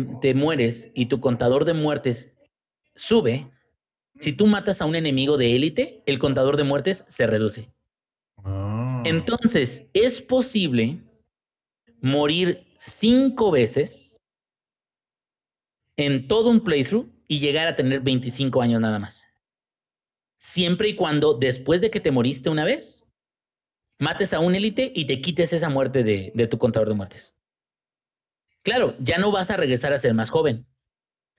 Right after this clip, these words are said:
Speaker 1: pero la próxima vez que te mueras, nada más se te va a subir un año más de, de edad.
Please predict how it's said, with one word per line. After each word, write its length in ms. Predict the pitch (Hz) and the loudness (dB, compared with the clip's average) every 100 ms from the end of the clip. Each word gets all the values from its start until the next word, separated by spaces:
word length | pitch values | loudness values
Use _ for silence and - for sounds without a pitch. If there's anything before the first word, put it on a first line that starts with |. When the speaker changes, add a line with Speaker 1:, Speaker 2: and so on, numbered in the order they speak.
| _ | _
Speaker 1:
pero 160 | - 139 | -2 0
la 140 | 120 | 0
próxima 280 | 151 - 170 | -4 -2 0
vez 140 | 156 | 0
que 100 | - | -2
te 120 | - 196 | -2 0
mueras, 400 | 165 156 - _ _ - | 0 -2 -6 _ _ -6
nada 260 | 135 156 151 | -4 -2 -2
más 160 | 131 | -2
se 80 | 143 | -2
te 120 | 120 | 0
va 80 | 120 | 0
a 20 | |
subir 500 | 120 127 170 185 - _ - | 0 0 0 -2 -10 _ 0
un 220 | 147 147 | 2 2
año 220 | 131 123 | 2 2
más 180 | 117 104 | 2 0
de, 180 | 104 95 | -2 -4
de 160 | 107 104 | -2 -2
edad. 240 | 95 - | -2 -10